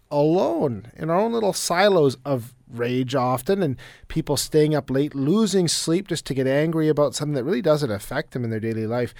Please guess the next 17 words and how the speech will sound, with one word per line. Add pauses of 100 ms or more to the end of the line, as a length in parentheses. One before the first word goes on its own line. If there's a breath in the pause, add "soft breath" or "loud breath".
(240 loud breath)
The
app
timers
on
your
phone (100)
are
great.
Anyone
who's (160)
listening
to
this
who's
struggling
at
home,